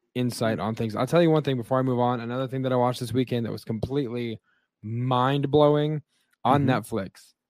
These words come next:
Speaker 1: There's a documentary, the Untold documentary series is what it's called, Untold. They have a documentary. It's two episodes of the Monte, Monte Te'o thing that happened, the, the linebacker for Notre Dame,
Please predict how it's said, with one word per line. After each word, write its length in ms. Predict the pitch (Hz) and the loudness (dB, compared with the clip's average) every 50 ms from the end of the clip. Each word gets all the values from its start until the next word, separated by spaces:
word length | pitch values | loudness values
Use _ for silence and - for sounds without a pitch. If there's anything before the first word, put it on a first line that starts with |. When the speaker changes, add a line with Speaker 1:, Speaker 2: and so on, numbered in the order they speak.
| _ _ _ _ _ _ _ - | _ _ _ _ _ _ _ -4
Speaker 1:
There's 140 | 110 110 | -2 -2
a 40 | 110 | 0
documentary, 880 | 107 117 117 120 123 - 139 135 127 123 123 120 117 117 117 - - - - _ | 2 4 4 4 4 2 0 0 2 2 2 2 0 0 -2 -4 -8 -14 -8 _
the 80 | - - - | -6 -2 0
Untold 560 | 127 135 135 127 - 135 135 127 127 113 107 | 0 0 0 0 2 2 4 4 2 0 0
documentary 600 | 110 120 110 110 - - 117 110 107 104 101 98 98 | 0 0 0 0 -2 -2 -2 0 0 0 -2 -2 -2
series 300 | - 98 98 98 95 92 | -4 -4 -4 -4 -4 -6
is 100 | 95 101 | -6 -4
what 100 | 101 95 | -4 -4
it's 80 | 92 | -4
called, 180 | - - 90 92 | -4 -4 -4 -2
Untold. 380 | 107 104 101 107 95 90 87 - _ _ _ _ _ _ _ _ _ _ _ | -4 -2 -2 -2 -2 -2 -4 -8 _ _ _ _ _ _ _ _ _ _ _
They 100 | - 120 113 | 0 2 2
have 340 | 104 - - 117 120 135 143 | 2 0 2 2 4 4 4
a 60 | 147 | 4
documentary. 560 | 143 139 131 131 - - 127 113 104 101 98 | 4 2 2 2 0 -4 -4 -4 -2 -4 -4
It's 120 | 92 - | -6 -8
two 180 | - - 135 131 | -2 0 2 2
episodes 460 | 123 120 113 - 110 101 98 95 - | 2 0 -2 -2 -2 -2 -2 -2 -4
of 140 | 107 101 98 | -6 -6 -4
the 80 | 107 104 | -4 -2
Monte, 680 | 104 104 104 113 117 117 - 117 113 110 107 98 - _ | 0 0 0 0 0 0 0 0 0 0 -2 -4 -8 _
Monte 460 | - 120 123 123 131 127 - 131 127 117 | -4 0 2 2 2 0 -2 -4 -6 -6
Te'o 560 | - - 120 120 127 135 135 139 143 151 151 - _ _ _ _ _ _ _ - | -2 0 0 2 4 4 4 4 2 2 -2 -6 _ _ _ _ _ _ _ 0
thing 220 | - 151 156 151 | 2 2 4 4
that 120 | 151 147 139 | 2 0 0
happened, 540 | 135 143 143 143 - 156 151 147 135 - - _ _ | 2 0 0 2 0 0 -2 -4 -6 -10 -14 _ _
the, 340 | - 123 113 110 107 104 98 - | -4 -2 -2 -2 -2 -4 -4 -2
the 280 | - 117 110 107 104 101 | 0 0 2 2 2 0
linebacker 760 | 101 110 110 120 123 123 127 131 127 131 - 143 139 135 131 123 - _ _ _ _ _ _ _ _ - - - - | 2 2 2 2 2 2 2 2 2 2 2 2 2 2 0 -2 -6 _ _ _ _ _ _ _ _ -20 -20 -20 -10
for 200 | - - 127 123 | -2 0 2 2
Notre 280 | 120 123 123 120 - 120 | 4 2 0 0 0 0
Dame, 480 | 120 123 120 123 123 123 123 127 113 | 0 2 2 2 2 0 0 -2 -4